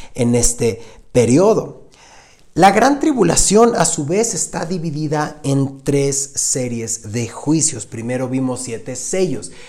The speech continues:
después vimos siete trompetas y al último siete copas. Y quizá te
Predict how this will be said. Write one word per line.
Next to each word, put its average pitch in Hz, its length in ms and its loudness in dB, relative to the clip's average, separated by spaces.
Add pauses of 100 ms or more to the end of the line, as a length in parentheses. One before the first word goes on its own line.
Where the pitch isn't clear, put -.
(100)
después 120 380 -6
vimos 127 300 -2
siete 120 320 -8
trompetas 151 880 2 (260)
y 123 80 -6
al 113 220 -6
último 127 480 -2
siete 117 680 -4 (380)
copas. - 680 -2 (200)
Y 127 120 -6
quizá 170 360 2
te - 480 0